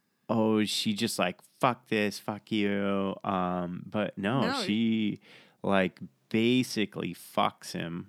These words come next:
Speaker 1: on her way <laughs> out, and it's
Speaker 2: Yeah.
Speaker 1: great.
Speaker 2: Yeah, and he says, you know,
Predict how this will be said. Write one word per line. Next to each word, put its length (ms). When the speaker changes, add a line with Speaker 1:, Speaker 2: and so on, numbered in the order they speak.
Speaker 1:
on 160
her 160
way 320
<laughs> 200
out, 200
and 100
it's 80
Speaker 2:
Yeah. 540
Speaker 1:
great. 540
Speaker 2:
Yeah, 460
and 100
he 140
says, 560
you 100
know, 220